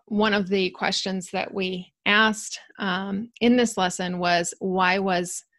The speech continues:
um, why was that mistake important to the discovery of truth? And, um, so we talked about how,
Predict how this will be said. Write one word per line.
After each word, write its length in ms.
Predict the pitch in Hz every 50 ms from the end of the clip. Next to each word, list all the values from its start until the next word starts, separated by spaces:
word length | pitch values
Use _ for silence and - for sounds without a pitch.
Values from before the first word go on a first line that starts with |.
| _ _ _ -
um, 420 | 208 202 165 165 - - 180 175 - -
why 280 | - 202 196 208 220 226
was 220 | 233 226 214 220
that 220 | 214 185 170 -
mistake 480 | 208 180 - - - - 190 196 190 -
important 600 | 185 180 - - 202 202 - - 185 - 233 -
to 340 | - - 190 180 170 175 185
the 120 | 175 180 175
discovery 760 | - 180 - - - 180 175 175 185 180 180 180 180 180 - - - - - - _ -
of 160 | 190 180 -
truth? 560 | - - - 196 190 - - - - - - - _ _ _ _ _ _ _ - - 240 - -
And, 560 | - 214 208 208 202 202 202 196 190 190 - - - 208 262 - _ _ _ _ _ -
um, 500 | 202 196 202 - - - 220 202 - - -
so 180 | - - 226 208
we 100 | 208 214
talked 340 | - - - 262 269 - -
about 340 | 185 - 185 - - - -
how, 560 | - - 202 196 190 185 190 190 185 180